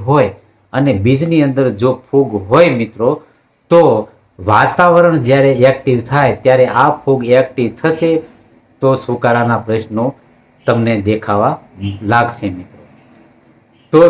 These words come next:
મિત્રો, જ્યારે આપણો છોડ ઉગી ગયા પછી આપણને સુકારા જેવા લક્ષણો દેખાય તો એ મિત્રો ફ્યુઝેરિયમ વિલ્ટ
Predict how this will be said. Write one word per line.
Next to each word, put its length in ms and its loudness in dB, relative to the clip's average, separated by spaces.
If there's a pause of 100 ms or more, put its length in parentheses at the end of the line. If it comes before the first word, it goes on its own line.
મિત્રો, 280 -8 (1400)
જ્યારે 420 2 (140)
આપણો 240 2 (140)
છોડ 180 0 (160)
ઉગી 280 2
ગયા 320 2
પછી 320 -2 (760)
આપણને 460 0 (100)
સુકારા 400 2 (100)
જેવા 320 2 (580)
લક્ષણો 460 0 (140)
દેખાય 340 0 (100)
તો 80 -2 (280)
એ 20 6 (220)
મિત્રો 320 -2 (400)
ફ્યુઝેરિયમ 720 2 (300)
વિલ્ટ 280 2